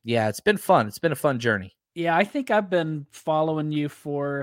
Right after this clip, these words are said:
Speaker 2: at least five years, and so,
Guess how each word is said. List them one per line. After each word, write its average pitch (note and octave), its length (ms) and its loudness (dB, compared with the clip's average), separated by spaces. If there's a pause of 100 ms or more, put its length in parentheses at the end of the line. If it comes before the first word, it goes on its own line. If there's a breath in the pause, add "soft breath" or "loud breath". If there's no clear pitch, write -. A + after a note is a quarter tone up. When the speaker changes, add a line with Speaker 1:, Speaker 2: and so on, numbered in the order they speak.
Speaker 2:
at C#3+ 160 -10
least G3 440 -4
five D3 420 -2
years, C3 460 -8
and C3 340 -8
so, C3 480 -2